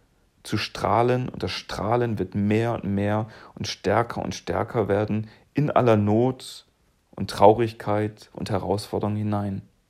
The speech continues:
Und ich glaube auch, Menschen, die auf Jesus schauen, die bekommen ein verändertes Gesicht.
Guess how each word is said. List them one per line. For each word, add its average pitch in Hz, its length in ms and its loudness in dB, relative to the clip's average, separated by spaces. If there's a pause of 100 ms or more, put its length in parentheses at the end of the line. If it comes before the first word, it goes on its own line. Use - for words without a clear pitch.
(1080)
Und - 60 -6
ich 107 100 -6
glaube 117 280 10
auch, 117 300 8 (420)
Menschen, 156 320 4
die 110 80 6
auf 110 140 4
Jesus 151 520 4
schauen, 127 600 0 (580)
die - 40 -8
bekommen 120 300 -2
ein 107 80 -4
verändertes 127 580 -4
Gesicht. - 600 -8